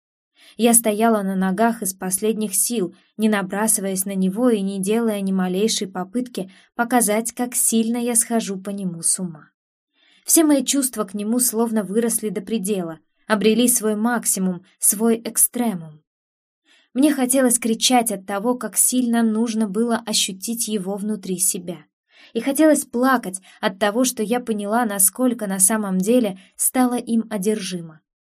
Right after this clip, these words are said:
Потому что страсть всегда остаётся лишь страстью, но она должна быть на чём-то основана. Если это лишь похоть,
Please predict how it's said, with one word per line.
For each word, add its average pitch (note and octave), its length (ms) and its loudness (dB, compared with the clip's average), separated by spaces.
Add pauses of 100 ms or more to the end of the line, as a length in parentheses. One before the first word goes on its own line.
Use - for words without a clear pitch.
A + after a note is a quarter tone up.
(320)
Потому D4 240 2
что C4+ 180 0
страсть B3+ 520 0
всегда A3+ 480 0
остаётся A#3 600 0
лишь A3+ 260 0
страстью, A#3 800 -4 (340)
но A#3 100 4
она C4 180 4
должна A#3+ 560 0
быть A3+ 180 -2
на G#3 140 -6
чём-то G#3+ 400 -4
основана. F#3+ 640 -2 (500)
Если A#3 360 4
это A3+ 160 2
лишь G#3+ 280 -2
похоть, A3 480 -4